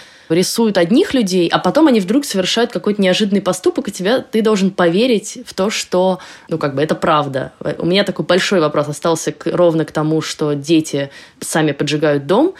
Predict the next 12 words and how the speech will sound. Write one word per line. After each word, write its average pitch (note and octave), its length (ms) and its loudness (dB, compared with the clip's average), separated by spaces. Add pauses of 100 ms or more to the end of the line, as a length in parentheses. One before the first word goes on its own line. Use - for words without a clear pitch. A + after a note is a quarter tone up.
(140)
а - 80 0
в - 80 -6
книжке, G3+ 340 0
кстати, D#3 300 -4
это D#3 140 -2
не D#3+ 100 0
так. D#3 240 -2
Я C#3+ 100 -2
прочитала C#3+ 1000 -4
в C#3+ 520 -6 (180)
статьях, A3+ 520 -2
э, G3 280 -4